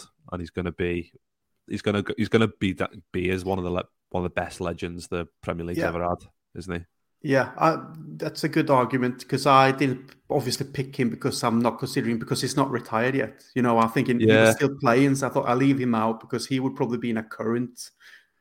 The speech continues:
Speaker 2: you know, in a current
Speaker 1: Yeah.
Speaker 2: s-, North team. But, uh,
Speaker 1: Well,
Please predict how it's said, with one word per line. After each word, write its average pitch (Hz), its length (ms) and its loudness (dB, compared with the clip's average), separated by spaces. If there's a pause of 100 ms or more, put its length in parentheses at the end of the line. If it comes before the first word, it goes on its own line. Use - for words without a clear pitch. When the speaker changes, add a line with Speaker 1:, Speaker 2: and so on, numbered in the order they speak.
Speaker 2:
you 139 100 2
know, 113 180 4
in 117 160 0
a - 80 -6
current 120 380 -2
Speaker 1:
Yeah. 98 300 4
Speaker 2:
s-, - 380 -12
North 123 500 0
team. 110 340 -2
But, 117 180 2
uh, 120 80 6
Speaker 1:
Well, 131 140 6